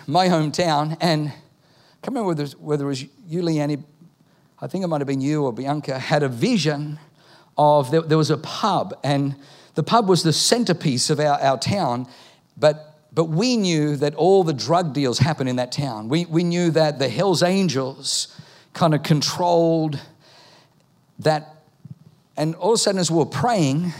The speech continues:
whether it was Leanne, Pastor Leanne or Bianca, had a vision that seated on top, they saw on top of the pub was this giant, like a green frog spirit.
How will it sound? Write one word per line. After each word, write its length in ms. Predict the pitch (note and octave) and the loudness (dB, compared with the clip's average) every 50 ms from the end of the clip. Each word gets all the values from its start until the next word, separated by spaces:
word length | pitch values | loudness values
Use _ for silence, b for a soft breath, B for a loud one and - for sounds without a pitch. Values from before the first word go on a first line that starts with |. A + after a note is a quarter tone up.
| B B B B B B B B B _ _ - - _ _ _ b b b b b b b b - | B B B B B B B B B _ _ -20 -20 _ _ _ b b b b b b b b -2
whether 200 | C#3 D#3 E3 D#3+ | 0 0 2 2
it 40 | |
was 120 | D3+ C#3+ - | 0 -2 0
Leanne, 400 | D#3 D3+ D3+ D#3+ - - - - | 0 2 2 2 2 0 -2 -2
Pastor 260 | D#3+ D#3+ D#3 - D#3+ | -2 -2 -2 -2 -4
Leanne 380 | D3+ D3+ D#3 E3 E3 E3 D#3+ D3+ | -2 0 0 2 2 0 0 0
or 220 | D#3 D3+ C#3+ C#3 | 0 0 0 0
Bianca, 440 | C#3+ - D3 D#3 E3+ E3 D3 C#3+ - | -2 -6 -6 -6 -6 -6 -6 -6 -2
had 160 | A#2+ D#3 D3 | 0 0 0
a 40 | C#3+ | 0
vision 640 | C3 B2 D3+ B3 C4+ A3 D3+ D3 C3 C3 C#3+ D3 D3 B B B B B B | 0 -2 -2 -2 -2 0 0 -2 -4 -4 -6 -10 -12 B B B B B B
that 140 | B C#3 C3+ | B -4 0
seated 600 | - - - - - - - C4+ C#4 C4 B3 G#3+ - | 2 2 2 2 2 2 0 0 0 -2 -2 -2 -2
on 200 | - F3 F3+ E3 | 0 0 0 0
top, 360 | D#3 - - - F#3+ B2 - - | -2 -2 0 0 0 0 0 0
they 80 | D3 | 0
saw 320 | C#3+ - - - A3 G3+ G3 | 0 0 2 2 2 2 2
on 180 | - D#3 D3+ | 0 -2 -2
top 380 | - - D3 - - - - - - | -2 -2 -4 -2 -4 -6 -6 -4 -2
of 600 | F3+ E3+ E3 E3 D#3+ D3+ C3+ - - - - - - b b b b b b b b b b | 0 2 2 2 2 0 -2 -4 -8 -8 -8 -10 -12 b b b b b b b b b b
the 160 | B2+ A#2 C#3+ | -4 -2 -2
pub 580 | C#3 - - - - A#3 G3 C3+ A#2 A#2+ B2+ D3 D3 A#2 B B B B B B B B B B | -2 -2 -4 -2 -2 -2 0 0 0 -2 -2 -4 -6 -6 B B B B B B B B B B
was 200 | B C#3+ D#3+ D3+ | B 0 2 2
this 160 | D#3 D#3+ D3 - | 2 0 -2 -4
giant, 680 | - - F#3 F3 F#3 G3+ G3 F3 E3 D#3+ - - C#3+ | -6 -6 -6 -4 -2 0 0 0 -2 -4 -8 -10 -6
like 200 | C#3 D3 C#3+ D#3 | -4 -4 -2 -2
a 120 | D3+ C3+ B2 | -2 -2 -2
green 800 | A2+ F#2 - - - C3+ D#3 F#3+ G3 G3 F#3+ F#3+ F#3 F3+ E3 | -2 -4 -6 -4 -2 -2 -2 -2 -2 -2 -2 0 0 -2 -2
frog 640 | - - - - - D#3+ E3+ E3 D#3+ D3 B2+ A2 G2+ | -4 -6 -8 -6 -4 -2 0 2 2 2 2 0 -2
spirit. 640 | - - - - - F3 D3 B2 F#2 - - - - | -4 -2 -2 -2 -2 -4 -4 -6 -10 -12 -18 -20 -20